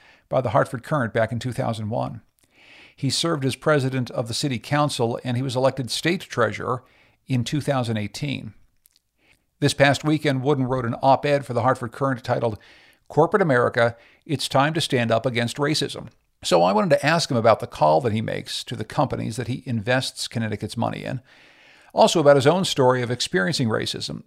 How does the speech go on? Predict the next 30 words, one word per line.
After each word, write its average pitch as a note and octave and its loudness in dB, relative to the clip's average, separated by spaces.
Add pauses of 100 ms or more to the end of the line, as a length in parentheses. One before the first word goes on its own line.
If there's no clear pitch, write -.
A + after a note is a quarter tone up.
(120)
and D#3 -2
about D#3 4
an D#3+ -2
issue D#3 0
that C3 -2
a B2+ 2
current A3 -2
city A#2 -2
councilman B2 -4
in A#2 -4
Hartford A#2+ -2
has A#2 -2
been G2+ -4
raising, - -6 (520)
whether D3+ 4
Hartford D#3+ -2
should A2 -4
have C3+ 0
a - -6
police D#3 -4
force A2+ -2 (340)
that's C#3 -4
more D3 2
than B2 -2
twice D#3+ 2
as G#2+ -2
large G2 -4 (240)
as A#2+ -6
similar-sized A#2+ -2
cities. - -6